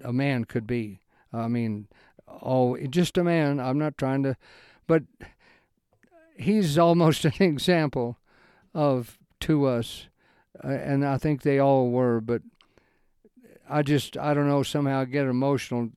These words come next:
uh, sometimes when I try to study anything, uh, at, th-, about him.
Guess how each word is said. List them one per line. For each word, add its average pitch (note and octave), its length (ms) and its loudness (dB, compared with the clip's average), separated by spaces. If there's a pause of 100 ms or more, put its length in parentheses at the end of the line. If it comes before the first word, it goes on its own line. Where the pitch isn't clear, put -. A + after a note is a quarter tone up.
(340)
uh, A#2+ 60 -10
sometimes C3 840 0 (600)
when C3+ 340 -2
I A#2 240 -2 (160)
try C3 180 -2
to A2+ 80 -6
study B2 460 -4
anything, A#2+ 600 -4 (440)
uh, B2 280 -12
at, B2 260 -12 (160)
th-, B2 200 -12
about A#2+ 420 -4
him. A2+ 400 -6